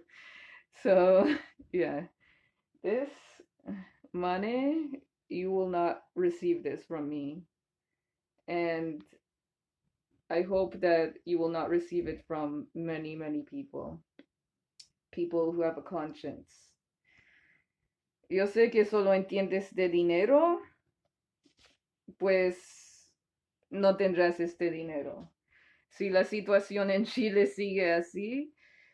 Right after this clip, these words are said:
no quiero, n-, no le voy a dar ni un peso, ni una chaucha <laughs> a eso desgraciado que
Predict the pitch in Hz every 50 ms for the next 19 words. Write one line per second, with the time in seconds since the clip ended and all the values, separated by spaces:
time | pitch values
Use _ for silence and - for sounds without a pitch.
0 | _ _ _ _ _ _ _ _ _ _ _ _ _ _ _ _ _ - - 208
1 | 214 208 208 208 208 - 226 214 208 202 202 196 196 190 - - - - - 120
2 | 175 202 202 202 202 - - _ - 160 196 202 202 196 190 190 180 175 185 185
3 | 185 180 170 180 180 180 180 175 180 180 175 175 170 170 - _ _ 220 214 247
4 | 240 - - 175 170 160 156 160 165 170 170 185 226 220 - 302 254 240 240 190
5 | 233 208 196 185 190 190 220 202 190 190 - - - - 302 294 - - - _
6 | - - 170 226 190 - 190 - - 233 190 190 185 175 - 190 190 190 190 233
7 | 233 240 254 - 240 240 226 202 185 180 180 185 190 - - - - - - -
8 | _ _ _ _ - 175 175 175 175 170 170